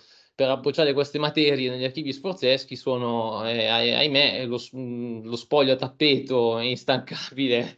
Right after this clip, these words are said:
<laughs> di tutti i fondi, fino a che, eh, non si rintraccia il proverbiale ago nel pagliaio, perché, mm, cioè, giusto per fare un esempio, se voi volete studiare, non lo so, le genti d'arme alloggiate a Pavia in un dato anno, voi andate nel carteggio interno,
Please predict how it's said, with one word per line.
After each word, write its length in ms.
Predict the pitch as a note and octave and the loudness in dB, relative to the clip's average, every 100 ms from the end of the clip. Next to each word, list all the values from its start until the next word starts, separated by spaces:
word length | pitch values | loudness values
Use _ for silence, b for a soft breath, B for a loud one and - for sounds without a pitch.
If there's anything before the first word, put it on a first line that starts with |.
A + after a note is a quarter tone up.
| B B | B B
<laughs> 140 | B | B
di 160 | C3+ C3 | -4 -2
tutti 300 | D#3 D#3 F#3 | 0 0 0
i 60 | |
fondi, 720 | G3+ E3 C#3+ D#3 D#3+ G3 A3 B B B B | 2 4 4 4 2 0 -2 B B B B
fino 340 | - D3+ D#3 | -8 0 2
a 60 | D#3 | 4
che, 640 | F3+ F3 C#3+ - C#3 B2+ B2 | 4 4 4 0 -2 -2 -2
eh, 20 | |
non 240 | C3+ D3+ | -2 -4
si 200 | D3+ C3+ | -4 -4
rintraccia 560 | D3+ G3 E3+ B2 B2 E3+ | 0 0 2 2 2 0
il 80 | E3+ | -2
proverbiale 560 | B2+ C3+ D3 A#2+ B2+ | -2 -4 -2 2 2
ago 140 | C3+ B2+ | 2 0
nel 180 | A#2+ A#2 | -4 -4
pagliaio, 560 | A2+ A#2+ D3+ B2 B2 | -4 0 2 2 0
perché, 460 | A#2+ A#2 B2+ A#2 A2 | -4 -4 0 0 0
mm, 540 | B2+ B2 A#2+ A#2+ A#2+ A#2+ _ _ _ _ _ _ | -6 -8 -8 -8 -10 -12 _ _ _ _ _ _
cioè, 140 | G2+ A#2 | -8 -6
giusto 400 | B2+ - C3+ C3+ | -6 -2 -2 -2
per 180 | - B2 | -4 0
fare 160 | C3 | 2
un 60 | B2+ | 4
esempio, 680 | B2+ B2+ A#2 A#2 A2 G#2+ - b b b b | 4 4 4 0 -4 -4 -6 b b b b
se 220 | - - | -8 -2
voi 180 | C3 D#3 | 4 6
volete 280 | E3+ D#3 D#3 | 6 4 2
studiare, 1160 | D#3 C#3 C3+ C3+ B2 A#2 A2+ G#2+ G#2+ G#2 G2+ G2+ | -2 0 2 4 4 2 2 2 0 -2 -6 -8
non 200 | A#2 C3+ | -6 -6
lo 60 | |
so, 320 | C3 C3 G#2+ G#2+ | -4 0 2 2
le 120 | A#2 | 0
genti 300 | C3 E3 D3 | 0 -2 2
d'arme 300 | B2 C#3+ C#3 | 2 4 2
alloggiate 360 | C3 A#2+ C3+ D3 | -2 0 0 0
a 40 | |
Pavia 640 | B2 A2+ A#2 A2+ G#2+ A2+ B2+ | -2 -2 0 0 0 -2 -6
in 120 | A#2+ | -4
un 120 | A#2+ | 0
dato 260 | B2 B2 B2 | 0 2 0
anno, 600 | G#2 G2+ G#2+ A2 C3+ C3+ | 0 -2 -4 -4 -6 -8
voi 280 | C#3+ C3+ C#3 | -6 2 2
andate 280 | C3 B2 | 2 0
nel 160 | B2 A#2+ | 0 -2
carteggio 400 | C3 B2+ C#3+ C3+ | -2 -4 -4 -2
interno, 760 | G#3 G#3 B2+ A2+ B2 C#3+ D#3+ | -2 2 2 2 0 -2 -4